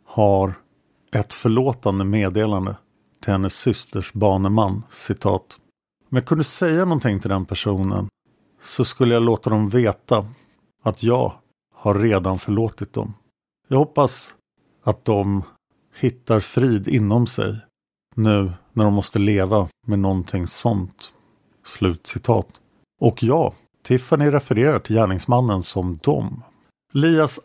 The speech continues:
allra sista inlägg på Facebook la hon upp bara några timmar innan hon försvann. Hennes familj har sagt att inlägget speglar väl hur Lia var som person. Det sista inlägget var, citat:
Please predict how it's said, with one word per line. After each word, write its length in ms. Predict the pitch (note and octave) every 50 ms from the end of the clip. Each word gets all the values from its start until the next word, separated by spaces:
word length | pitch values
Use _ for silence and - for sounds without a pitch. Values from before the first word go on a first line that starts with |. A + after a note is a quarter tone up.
| _
allra 460 | - D#3+ C#3+ B2 A2 G#2+ G#2+ A2+ A2
sista 480 | - - - B2 A2+ - - - A#2+ -
inlägg 480 | - C3 A2+ G#2+ G#2 A#2 A#2+ G#2+ - -
på 100 | - G2+
Facebook 680 | - - B2 B2 A2+ - - - A2+ - _ - - - _ _ _ _ _ _ _ _ _ _
la 160 | B2+ B2+ A#2
hon 160 | A#2 A#2 A2
upp 260 | G#2 G2+ - _ - - - _
bara 200 | - A2+ A2+ G#2+
några 160 | G2+ G2+ G2 -
timmar 680 | - - - C3 G#2+ F#2+ G2 G#2+ A2+ G#2 G2 F#2+ - _ _ _ _ _ _ _ -
innan 220 | B2 G#2+ G2+ F#2
hon 100 | F#2+ F2+
försvann. 500 | - - - - - A2+ A2 G#2+ G#2 G#2+ - - _ _ _ _ _ _ _ _ _ _ _ _ _ _ _ _ _ _
Hennes 280 | - C3+ C3+ C3 -
familj 400 | - D#3 C#3+ D#3 F3+ F3+ C#3+ A2
har 100 | G#2 G#2+
sagt 600 | G2 - A2 A2 - - - _ - - - - -
att 180 | C#3 A#2+ -
inlägget 600 | F3+ F3 C#3 B2 A#2+ C#3 D3+ C#3 A#2+ G#2+ G2 - -
speglar 640 | - - - - - D3+ C3+ A#2+ A#2 A#2+ C3 D3+ C#3+
väl 600 | B2 A2+ A2 D3+ E3+ D#3 A2 G2 G#2 G#2 G#2+ G#2+ - _ _ _ _ _ _
hur 100 | - A2
Lia 400 | G#2 G2+ G#2 G2+ F#2+ G2 G2+ F#2+
var 200 | F#2 G2 F#2+ F2+
som 260 | - - A2 G2 E2+
person. 540 | - G2+ - - C3 B2 A2 G#2 A2 A2+ - _ _ _ _ _ _ _ _ _ _
Det 120 | - G2+
sista 380 | - - A2+ G2 - - - A2
inlägget 520 | A2 G#2+ G#2 G2+ G#2+ F#2+ G2+ G2 - -
var, 320 | G#2 G2+ G2 F#2+ F#2+ F#2 - _ _ _ _ _
citat: 640 | - - - G2 - - G2+ F#2 F2+ - - - -